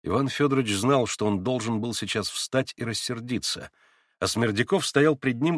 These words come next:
и как бы ждал: «А вот посмотрю я, рассердишься ты или нет».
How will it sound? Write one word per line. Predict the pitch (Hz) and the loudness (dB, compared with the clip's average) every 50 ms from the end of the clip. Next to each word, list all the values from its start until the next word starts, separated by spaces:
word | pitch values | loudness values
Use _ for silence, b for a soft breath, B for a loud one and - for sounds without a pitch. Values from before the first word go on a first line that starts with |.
| - | -2
и | - 127 | -6 -6
как | - 143 143 139 | -4 -4 -4 -2
бы | 139 143 | -2 -2
ждал: | 139 120 117 110 107 101 98 98 98 b b b b b b | -2 0 4 6 8 8 8 8 6 b b b b b b
«А | - - - | -10 -8 -6
вот | - - - - | -6 -6 -6 -6
посмотрю | - 175 - - 175 180 175 151 - 160 160 156 151 | -6 -4 -4 -4 -2 -2 -2 0 2 4 6 8 8
я, | 147 147 143 | 10 8 8
рассердишься | 139 139 139 135 - - - - 160 160 156 160 165 160 170 - - - 151 143 | 8 6 4 2 0 -2 -2 -2 -2 -2 -4 -4 -6 -6 -4 -4 -2 -2 -2 -4
ты | - - 151 147 135 - _ | -2 0 0 0 0 -2 _
или | - 127 135 135 131 123 113 | -6 -4 -4 -4 -4 -4 -4
нет». | 107 110 113 113 110 110 - - - - | -4 -2 0 0 0 0 -2 -4 -10 -16